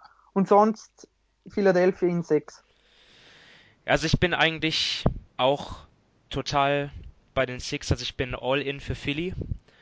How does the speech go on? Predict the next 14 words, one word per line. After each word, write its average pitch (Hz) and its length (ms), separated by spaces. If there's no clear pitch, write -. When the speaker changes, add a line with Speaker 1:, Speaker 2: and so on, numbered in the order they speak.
Speaker 2:
Ähm, 120 800
ich - 200
bin 143 220
relativ 147 600
optimistisch, 131 800
was 135 200
das 139 180
mit 135 160
Embiid 135 440
angeht. 131 560
Ähm, 120 200
ich 117 100
denk 135 200
mal, 120 280